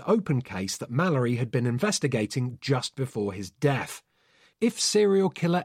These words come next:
X was somehow stalking exactly the same killers that the S C U was hunting,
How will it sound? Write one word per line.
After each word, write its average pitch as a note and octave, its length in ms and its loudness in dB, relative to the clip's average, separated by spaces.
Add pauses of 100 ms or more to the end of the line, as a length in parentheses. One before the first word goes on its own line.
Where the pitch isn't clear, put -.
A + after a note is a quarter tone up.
X A#2+ 340 -2
was C3 460 2
somehow D3+ 580 2
stalking C#3 640 0
exactly C3 680 -2
the F#3+ 160 0
same F#3 320 2
killers A#2+ 380 -4
that B2 180 -4
the A#2+ 160 0
S E3+ 120 0
C - 200 -2
U D#3+ 260 2
was D#3+ 220 0
hunting, C3 480 0